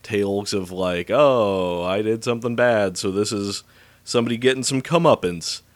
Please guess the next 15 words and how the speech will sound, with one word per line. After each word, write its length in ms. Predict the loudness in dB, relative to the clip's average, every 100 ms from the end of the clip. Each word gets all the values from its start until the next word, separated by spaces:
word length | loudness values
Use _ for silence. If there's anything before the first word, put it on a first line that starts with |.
| _ _
And, 500 | -6 -4 -2 -2 -2
uh, 540 | 0 0 0 0 0 -4 _
it's 400 | -4 -4 -2 -8 -10 _
pretty 240 | -4 -2 2
good, 480 | 4 6 6 4 -2 _ _ _
and 240 | -4 -2 -2
there's 160 | -4
lots 300 | -2 0 2
of 80 | 2
random 480 | 0 0 0 -2 -2
famous 320 | -2 -2 -4
people 380 | -4 -6 -4 -6
in 80 | -4
it. 180 | -4 -6 _ -20 _ _
So, 600 | -4 2 6 8 6 4